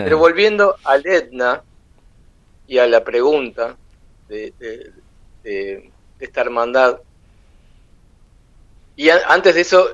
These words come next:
eh, tengo el libro de, de Marcelo acá, eh, que dice, "Estado real de conciencia del ser". En Nazca, el, el dios es felino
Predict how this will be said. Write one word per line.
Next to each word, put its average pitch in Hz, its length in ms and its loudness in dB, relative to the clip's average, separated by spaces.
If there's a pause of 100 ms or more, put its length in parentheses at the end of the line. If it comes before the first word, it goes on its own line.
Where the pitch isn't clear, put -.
eh, 117 640 -2 (120)
tengo 151 200 -2
el 139 80 4
libro 139 260 4
de, 113 220 2
de 113 120 -8
Marcelo 113 420 0
acá, 117 260 0 (1400)
eh, 120 560 -8
que 135 80 -14
dice, - 400 -10
"Estado 185 340 4
real 156 460 4 (380)
de 135 120 -10
conciencia 123 640 -6
del 110 140 0
ser". - 260 -12 (1040)
En 156 240 0
Nazca, 196 500 -2 (2000)
el, 135 300 -8 (140)
el 139 220 -2
dios 190 440 2
es - 260 -10
felino 127 680 -8